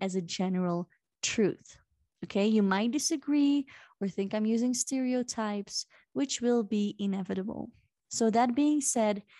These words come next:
here's my personal opinion on dating Latinos.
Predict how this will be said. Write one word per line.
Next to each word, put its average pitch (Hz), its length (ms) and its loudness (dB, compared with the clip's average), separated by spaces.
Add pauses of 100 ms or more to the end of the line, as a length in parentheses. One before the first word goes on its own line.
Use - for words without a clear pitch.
(180)
here's 302 340 4
my 285 200 2
personal 202 680 -2
opinion 180 600 0
on 190 180 4
dating 180 520 0 (320)
Latinos. 185 840 -2